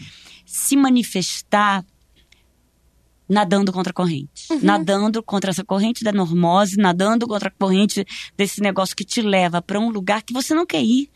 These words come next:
Speaker 1: Porque você é uma pessoa legal. Mas quando você vê, você tá tendo atitudes vis que não, nem, nem te pertencem.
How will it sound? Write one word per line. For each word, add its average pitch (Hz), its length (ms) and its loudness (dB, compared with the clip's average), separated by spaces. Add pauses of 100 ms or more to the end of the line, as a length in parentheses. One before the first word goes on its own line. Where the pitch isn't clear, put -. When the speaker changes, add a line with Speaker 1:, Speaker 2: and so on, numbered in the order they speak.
(240)
Speaker 1:
Porque - 160 -4
você 285 160 0
é 311 40 4
uma 302 60 0
pessoa 311 240 0
legal. 247 520 2 (500)
Mas 262 180 6
quando 320 240 2
você 247 240 -2
vê, 214 160 2
você 262 220 -2
tá 262 120 2
tendo 214 220 -2
atitudes 196 800 -4
vis 233 680 0 (800)
que 339 140 2
não, 359 140 2 (100)
nem, 330 340 4
nem 359 180 2
te - 140 -8
pertencem. 285 760 0